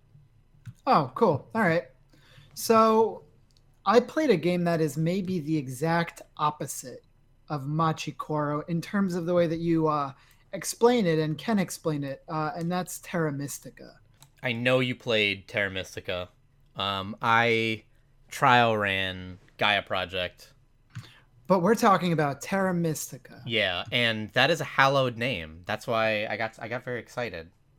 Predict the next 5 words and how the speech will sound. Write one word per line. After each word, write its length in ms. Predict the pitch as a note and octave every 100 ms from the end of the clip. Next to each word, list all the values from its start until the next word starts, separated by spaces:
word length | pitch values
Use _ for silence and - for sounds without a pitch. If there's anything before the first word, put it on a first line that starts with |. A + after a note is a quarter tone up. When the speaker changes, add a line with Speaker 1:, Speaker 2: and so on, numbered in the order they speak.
| _ - - -
Speaker 1:
Uh, 320 | F#3 F3+ F3 E3+
so 240 | - G3
Terra 320 | E3 - C#4+ C4
Mystica 640 | G3+ G3+ F#3 E3+ D#3 C#3+
is 720 | F#3 E3+ E3 D3+ D3 B2+ -